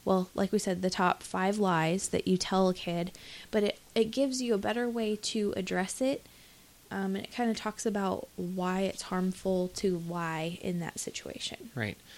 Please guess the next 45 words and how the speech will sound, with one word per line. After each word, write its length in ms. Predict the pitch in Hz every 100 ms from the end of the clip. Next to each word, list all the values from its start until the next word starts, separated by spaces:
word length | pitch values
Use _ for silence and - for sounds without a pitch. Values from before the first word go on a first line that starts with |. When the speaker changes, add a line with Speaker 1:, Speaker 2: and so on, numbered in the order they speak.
| -
Speaker 2:
So 140 | - 127
let's 120 | 123
start 240 | 147 147
out 120 | 151
with 100 | -
number 300 | 143 135 131
one. 320 | 123 120 113 381
Speaker 1:
Yeah. 300 | 370 - 180 - - -
Speaker 2:
It 160 | 123
won't 260 | 113 110 -
hurt. 400 | - 85 - - - - -
Speaker 1:
It 160 | 202 185
won't 400 | 185 202 214 190
hurt. 360 | 214 185 180 - -
Speaker 2:
I've 1040 | 123 143 160 165 170 175 165 156 143 - 220
Speaker 1:
I've 240 | 311 254
been 140 | 220
told 220 | 196 202 220
Speaker 2:
said 140 | 208
Speaker 1:
that. 200 | 220 220
Speaker 2:
this. 220 | 226 -
Speaker 1:
Yeah. 200 | 190 156 - -
Oh, 120 | 180
I've 160 | 202 196
said 200 | - 147
it 120 | -
too. 300 | - 143 80 -
Speaker 2:
Yeah. 240 | - 85 - - - - - -
Speaker 1:
I'll, 260 | 175 202 -
I 160 | - 190
will 100 | 180
be 120 | 180
the 60 | 175
first 320 | 196 190 -
one 140 | 175
to 140 | - 170
admit 260 | 165 -
that 100 | 170
I'm 160 | 165 170
guilty 340 | 151 - -
on 180 | 165 170
this. 300 | - 185 - -
But 320 | 202 190 - - - - - -
the 140 | 208
reason 720 | 196 196 254 294 269 226 226